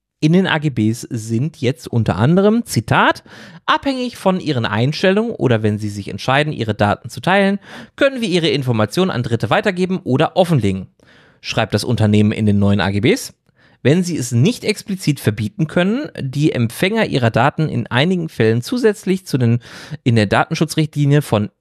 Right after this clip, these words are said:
X genannten Zwecken für ihre eigenen unabhängigen Zwecke verwenden,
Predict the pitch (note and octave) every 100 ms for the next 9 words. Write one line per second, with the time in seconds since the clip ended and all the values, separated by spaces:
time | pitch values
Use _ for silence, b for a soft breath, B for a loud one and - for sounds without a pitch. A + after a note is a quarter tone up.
0 | _ F#3+ - - - C3 B2 B2+ - -
1 | - - C3+ C#3+ - - B3 - C#3+ B2+
2 | - A2 A2+ A#2+ - G#3 - F#3 F3+ F#3
3 | F#3+ - G3 G3+ G3 C#3+ A#2+ E3 G3 A3+